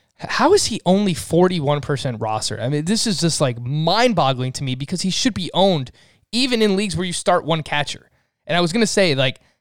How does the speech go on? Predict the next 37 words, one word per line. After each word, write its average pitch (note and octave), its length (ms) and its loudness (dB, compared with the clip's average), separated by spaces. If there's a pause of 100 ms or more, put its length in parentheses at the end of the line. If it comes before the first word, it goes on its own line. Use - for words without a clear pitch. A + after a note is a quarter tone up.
(220)
I F#3 160 0
am A#3 160 4
going G3 260 4
to G3 60 0
move F3+ 220 2
him E3+ 160 0
inside D#3 300 0
my C#3 100 -2
top B2 220 -4
ten C3 180 -6
catchers. - 640 -12
The C#3+ 80 -4
way D#3 160 2
that D#3 140 -2
he E3 140 -2
is F#3 140 0
playing, D3+ 460 2 (180)
the C#3 80 -6
way F3+ 100 2
that F#3 120 -2
he's D3+ 200 -2
running, D3+ 420 0
he's C#3 180 -6
stealing D3 340 -4
bases E3 600 -6 (280)
for F3+ 140 0
the E3+ 80 0
Texas - 340 -2
Rangers F3 300 -2
as D#3 100 -6
well. D#3+ 140 2
He D#3 80 0
went C#3+ 180 -4
three G3 160 -2
for B3 140 -4
four F#3+ 240 2
Thursday D#3 480 0